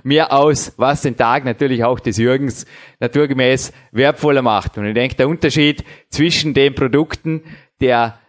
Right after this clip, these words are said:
Hardware-Front ist genauso wie der bei der Supplemente-Front. Naja, im Discounter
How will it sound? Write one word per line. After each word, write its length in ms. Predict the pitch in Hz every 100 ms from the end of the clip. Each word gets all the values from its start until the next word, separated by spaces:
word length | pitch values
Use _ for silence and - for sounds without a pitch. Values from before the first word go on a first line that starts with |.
| _
Hardware-Front 1500 | - 117 127 170 - - - 120 135 151 - - 120 120 143
ist 240 | - 131 -
genauso 460 | 120 107 151 147
wie 100 | 127
der 340 | 120 120 131 147 - 135 -
bei 260 | 117 117 123
der 180 | 123 113
Supplemente-Front. 1120 | - 120 123 120 170 175 - 135 139 160 - _ _ _ -
Naja, 260 | 123 131
im 100 | 117
Discounter 760 | 120 131 - 123 165 160 123